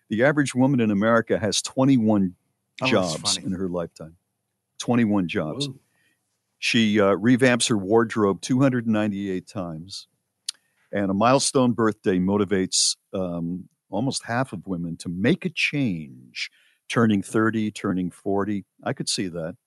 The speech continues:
Speaker 1: And, uh, a new job also spurs women to change relationships that are not going well. They just say, "I am cutting this guy out of my life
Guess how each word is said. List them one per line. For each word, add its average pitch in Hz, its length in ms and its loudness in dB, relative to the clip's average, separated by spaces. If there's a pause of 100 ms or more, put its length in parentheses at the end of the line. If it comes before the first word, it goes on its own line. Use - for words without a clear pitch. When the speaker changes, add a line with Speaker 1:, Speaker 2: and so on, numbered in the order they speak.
(1300)
Speaker 1:
And, 113 280 0
uh, 101 300 0
a 123 100 -2
new 135 160 2
job 127 320 2
also 147 400 0
spurs 101 640 -4
women 101 520 -4 (100)
to - 140 -12
change 117 520 0 (340)
relationships 101 840 -2
that 85 120 -4
are 82 80 -4
not 82 220 -8
going 80 360 -8
well. 71 220 -14
They 82 140 -10
just - 240 -8
say, 87 180 -10 (260)
"I 165 140 2
am 156 240 6
cutting 151 460 6
this 131 320 0
guy 95 360 2
out 107 200 -4
of 113 60 -2
my 101 180 -4
life 87 380 -12